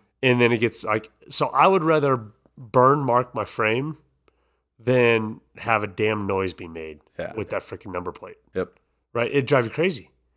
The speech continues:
Speaker 1: Absolutely crazy. And a number plate falling off has happened to me before.
Speaker 2: Yeah.
Speaker 1: And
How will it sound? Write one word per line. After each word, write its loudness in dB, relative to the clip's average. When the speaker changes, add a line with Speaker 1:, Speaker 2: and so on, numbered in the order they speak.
Speaker 1:
Absolutely -2
crazy. -2
And 2
a 2
number 4
plate 0
falling 2
off 0
has 0
happened -2
to -6
me -8
before. -20
Speaker 2:
Yeah. -2
Speaker 1:
And 0